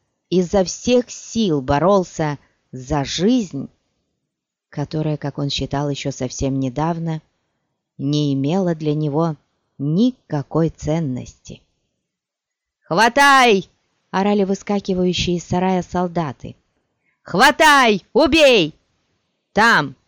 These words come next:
кричали другие, подбегая к молу. "Там! Вот там он нырнул! По лодкам!" "Стреляйте!" зарычал штатский, обеими руками пытаясь сдержать кровь,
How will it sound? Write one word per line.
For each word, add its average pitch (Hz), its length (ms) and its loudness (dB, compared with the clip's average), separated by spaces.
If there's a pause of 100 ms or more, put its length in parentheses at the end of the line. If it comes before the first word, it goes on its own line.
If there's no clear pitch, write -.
(120)
кричали 160 480 -2
другие, 147 440 -2
подбегая 160 540 0
к - 80 -12
молу. 156 400 -4 (260)
"Там! 208 360 2 (300)
Вот 220 280 0
там 269 240 4
он 170 160 2
нырнул! 220 480 2 (540)
По 202 160 2
лодкам!" 208 840 2 (800)
"Стреляйте!" 185 1400 2 (320)
зарычал 190 640 -4
штатский, 220 720 -8 (280)
обеими 208 400 2
руками 214 460 -2
пытаясь 190 440 0
сдержать 170 600 -4
кровь, 208 420 -2